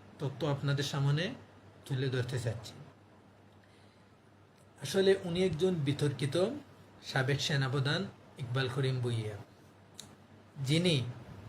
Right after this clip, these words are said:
আবার আরেকটি উপাধি রয়েছে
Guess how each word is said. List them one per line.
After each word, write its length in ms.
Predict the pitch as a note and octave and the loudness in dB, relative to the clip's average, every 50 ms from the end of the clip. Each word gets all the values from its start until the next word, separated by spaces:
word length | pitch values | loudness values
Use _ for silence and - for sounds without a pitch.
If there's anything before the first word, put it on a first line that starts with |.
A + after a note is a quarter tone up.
| - - - - - - - - - - - - - - - - - - - - - - - - - - - - - - - - - - - - - - - | -18 -20 -20 -20 -20 -20 -20 -20 -20 -20 -20 -20 -20 -20 -20 -20 -20 -20 -20 -20 -20 -20 -20 -20 -20 -20 -20 -20 -20 -20 -20 -20 -20 -20 -20 -20 -20 -6 -2
আবার 280 | D3 C3+ C3+ C#3 D3 | -2 0 0 0 0
আরেকটি 400 | C#3+ D3+ C#3+ D3+ D#3+ - - G#3 | 0 0 0 0 0 0 2 4
উপাধি 380 | F#3+ D#3 - E3+ D3+ C#3 D3+ D#3+ | 4 4 6 4 4 4 4 4
রয়েছে 520 | C#3 C3 B2+ B2+ B2+ - - C3+ B2 C#3 | 4 4 2 2 0 0 0 0 0 0